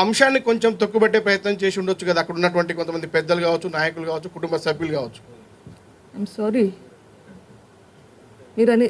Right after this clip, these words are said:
Speaker 2: మీరు చెప్పేది మీకు అర్థమవుతుందా?
Speaker 1: ఆయన ఒక
Speaker 2: మీరు,
Speaker 1: నాయకుడు
Speaker 2: మీరు
Speaker 1: అండి,
Speaker 2: చెప్పేది మీకు
Speaker 1: ప్రజాదరణ కలిగినటువంటి
Speaker 2: అర్థమవుతుందా?
Speaker 1: నాయకుడు.
Speaker 2: That's a crime.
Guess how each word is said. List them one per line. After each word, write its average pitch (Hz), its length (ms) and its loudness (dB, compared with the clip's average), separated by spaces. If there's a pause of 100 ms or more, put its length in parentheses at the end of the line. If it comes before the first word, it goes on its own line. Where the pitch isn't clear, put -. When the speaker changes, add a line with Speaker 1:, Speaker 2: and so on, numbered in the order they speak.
(100)
Speaker 2:
మీరు 254 180 4
చెప్పేది 269 300 2
మీకు 247 160 0
అర్థమవుతుందా? 208 560 0 (1600)
Speaker 1:
ఆయన 170 180 6
ఒక 185 60 4
Speaker 2:
మీరు, 165 120 6
Speaker 1:
నాయకుడు 202 300 8
Speaker 2:
మీరు 190 80 8
Speaker 1:
అండి, 175 100 4
Speaker 2:
చెప్పేది 165 140 6
మీకు 170 40 8
Speaker 1:
ప్రజాదరణ 208 540 8
కలిగినటువంటి 190 360 6
Speaker 2:
అర్థమవుతుందా? 180 180 6
Speaker 1:
నాయకుడు. 180 340 6
Speaker 2:
That's 170 100 2
a 175 100 -4
crime. 302 280 0